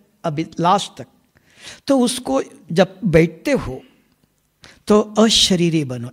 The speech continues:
एक्टिवेट करो अपने आप को, तो उसकी विधि है। और "Activate your consciousness and connect with the supreme consciousness", तो उसको रोज बाबा मुरली में कहता है, "अपने को आत्मा समझ,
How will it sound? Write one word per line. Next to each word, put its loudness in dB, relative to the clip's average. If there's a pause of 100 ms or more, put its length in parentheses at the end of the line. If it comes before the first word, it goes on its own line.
एक्टिवेट -2
करो -10
अपने -10
आप -10
को, -18 (540)
तो -4
उसकी -4
विधि -4
है। -16 (1080)
और 2
"Activate -2
your 0 (120)
consciousness -2 (240)
and 0 (240)
connect 2
with 0
the -4
supreme 2
consciousness", -10 (640)
तो -2
उसको 0
रोज 2
बाबा 0
मुरली 0
में -2
कहता -8
है, -4 (560)
"अपने 0
को -4
आत्मा -2
समझ, -2